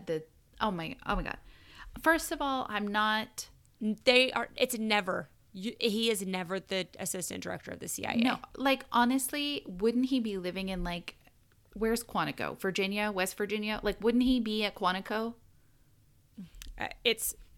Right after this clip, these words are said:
Speaker 1: Washington, D C?
Speaker 2: And there is no way that John Robinson seemed that intelligent.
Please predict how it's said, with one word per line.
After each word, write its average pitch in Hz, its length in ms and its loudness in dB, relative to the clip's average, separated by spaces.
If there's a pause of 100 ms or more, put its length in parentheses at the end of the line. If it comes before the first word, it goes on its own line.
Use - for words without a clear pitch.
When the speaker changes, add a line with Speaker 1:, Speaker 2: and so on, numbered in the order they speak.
(500)
Speaker 1:
Washington, 233 520 4
D 214 160 0
C? 226 380 -2 (360)
Speaker 2:
And 226 160 -4
there 262 140 2
is 269 140 -2
no 220 200 -2
way 180 460 -4
that - 140 -2
John 185 180 0
Robinson 175 640 0
seemed 175 540 -2
that 165 400 0
intelligent. - 760 -8